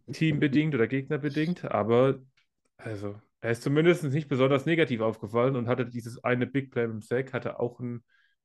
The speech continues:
Tackle for Loss. Ähm, ja, äh, großer Name. Anderer Name, D J Wonnum, der sich dieses Jahr langsam macht, wirklich. Also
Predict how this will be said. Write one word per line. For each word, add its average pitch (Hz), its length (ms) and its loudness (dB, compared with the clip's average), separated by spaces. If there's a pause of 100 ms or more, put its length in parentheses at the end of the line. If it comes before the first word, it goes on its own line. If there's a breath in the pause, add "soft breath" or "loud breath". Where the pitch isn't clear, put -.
Tackle 135 320 -6
for 113 180 -4
Loss. 120 420 -2 (420 soft breath)
Ähm, 113 480 4 (1400)
ja, 147 340 -2 (340)
äh, 107 360 -4 (160)
großer 117 300 -2
Name. 120 360 -2
Anderer 135 300 4
Name, 127 240 2
D 123 80 -4
J 131 220 0
Wonnum, 135 260 2
der 123 120 0
sich - 140 -14
dieses 127 240 -8
Jahr 120 120 0
langsam 120 300 -2
macht, 131 300 -6
wirklich. 123 340 -8
Also 117 220 -6